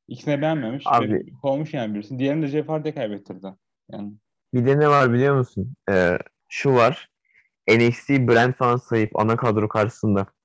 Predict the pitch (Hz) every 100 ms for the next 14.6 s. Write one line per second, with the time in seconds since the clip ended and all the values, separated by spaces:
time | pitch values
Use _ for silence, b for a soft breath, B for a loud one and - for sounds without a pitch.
0 | _ _ _ _ _ - 117 110 104 110
1 | 104 110 101 104 123 107 107 101 101 95
2 | 98 87 85 98 131 107 113 104 107 -
3 | 107 101 175 156 139 170 208 - _ _
4 | _ _ _ - 98 - 113 135 156 -
5 | 160 - - 160 113 113 147 143 123 120
6 | 135 127 - 131 131 - 135 110 101 95
7 | 98 101 98 95 95 101 _ _ _ _
8 | _ _ _ _ _ - 107 117 123 -
9 | _ _ _ - 117 - - _ - 127
10 | 127 131 151 156 143 - 156 143 135 131
11 | 127 120 120 135 147 120 117 - 127 131
12 | 127 120 123 123 127 113 110 - 120 117
13 | 113 110 110 110 - 110 107 104 - 120
14 | 110 98 87 - - 151